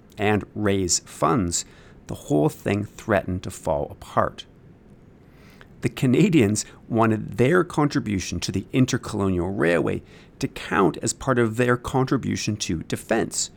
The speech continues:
After all, they said, wasn't the main impetus for the whole rail project a result of the Trent crisis?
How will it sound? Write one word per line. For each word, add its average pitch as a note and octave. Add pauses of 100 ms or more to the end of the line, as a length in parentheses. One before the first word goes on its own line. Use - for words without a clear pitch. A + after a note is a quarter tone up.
(560)
After -
all, G3
they E2
said, - (320)
wasn't B2+
the A2
main G#2
impetus C#3+
for -
the F2
whole B2+
rail C3
project F2+ (300)
a A#2+
result A2+
of A2
the B2+
Trent -
crisis? -